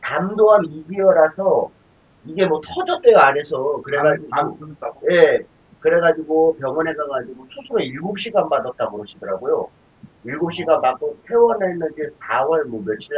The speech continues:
Speaker 1: 날인가 퇴원을 했다고 하시더라고요. 그래서, 그러니까 퇴원한 지 이제 한 달 정도밖에 안 되신 것 같아요. 근데 뭐 황상제를 지금 약을 먹고 있다고, 그래도 몸에 열이 많이 나가지고, 근데 전혀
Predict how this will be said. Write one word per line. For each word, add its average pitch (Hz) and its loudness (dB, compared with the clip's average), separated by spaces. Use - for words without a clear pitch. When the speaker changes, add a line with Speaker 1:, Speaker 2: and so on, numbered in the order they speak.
Speaker 1:
날인가 131 -4
퇴원을 165 -4
했다고 143 -2
하시더라고요. 175 -4
그래서, 143 -4
그러니까 151 -2
퇴원한 220 2
지 160 -14
이제 143 -8
한 226 -10
달 247 -4
정도밖에 165 -6
안 - -4
되신 135 -10
것 147 -6
같아요. 131 -4
근데 123 -4
뭐 110 -8
황상제를 208 -4
지금 127 -10
약을 151 -2
먹고 120 -6
있다고, 120 -2
그래도 113 -6
몸에 107 -8
열이 123 -4
많이 120 -4
나가지고, 104 -6
근데 220 0
전혀 - 0